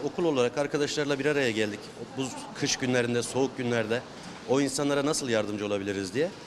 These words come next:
Ve bunun sonucunda çadır yapmaya karar verdik. Bir nebze de olsa insanları bu soğuktan korumak amacıyla. Kemalpaşa Halk Eğitim'le birlikte ortaklaşa hareket ederek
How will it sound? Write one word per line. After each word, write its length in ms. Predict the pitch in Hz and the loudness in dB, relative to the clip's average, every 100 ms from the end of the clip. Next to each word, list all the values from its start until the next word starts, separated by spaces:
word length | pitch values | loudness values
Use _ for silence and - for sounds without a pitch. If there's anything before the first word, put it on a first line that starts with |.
| - - - 123 | -16 -14 -10 0
Ve 200 | 165 170 135 | 2 4 2
bunun 120 | 170 | 0
sonucunda 460 | 175 170 151 165 175 | 0 0 0 0 0
çadır 240 | - 165 | 2 2
yapmaya 380 | 175 127 107 98 | 2 2 0 -2
karar 280 | 110 104 101 | 0 0 2
verdik. 260 | 104 101 139 - 120 | -2 -4 -8 -10 -4
Bir 160 | 151 147 | 0 2
nebze 260 | 127 131 | 2 0
de 40 | 127 | 0
olsa 260 | 123 - | 0 0
insanları 460 | 139 127 131 131 123 | 0 0 0 0 -2
bu 60 | |
soğuktan 440 | 123 127 120 135 123 120 | -2 -4 -2 -2 -2 -2
korumak 300 | 120 131 127 | -2 -2 -2
amacıyla. 460 | 104 90 98 151 196 - - - - | -2 0 -2 -2 -6 -16 -18 -16 -6
Kemalpaşa 520 | - 147 170 160 - 151 | 2 4 4 2 0 0
Halk 200 | 156 160 | 0 -2
Eğitim'le 1000 | 151 151 156 123 - 131 131 127 131 127 | -2 0 0 -2 -6 -4 -2 2 2 2
birlikte 300 | 123 127 123 | -2 2 2
ortaklaşa 500 | 127 151 123 127 131 | 4 0 0 0 2
hareket 320 | 139 151 147 | 2 0 2
ederek 300 | 156 147 | 4 4